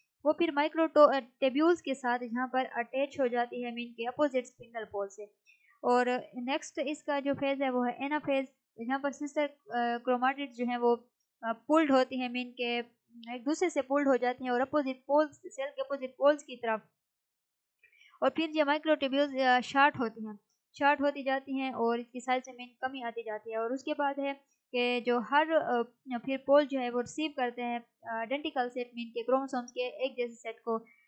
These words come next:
receive करता है। और उसके बाद जो है, अ, टीलोफेज में, अ, के phase में क्या होता है कि क्रोमोसोम जो है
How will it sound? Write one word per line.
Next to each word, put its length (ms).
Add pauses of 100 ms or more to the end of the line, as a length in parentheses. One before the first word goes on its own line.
(140)
receive 320
करता 260
है। 140 (120)
और 140
उसके 240
बाद 220
जो 100
है, 220
अ, 40 (180)
टीलोफेज 760
में, 220
अ, 480
के 140
phase 240
में 100
क्या 120
होता 140
है 60
कि 120
क्रोमोसोम 540
जो 140
है 180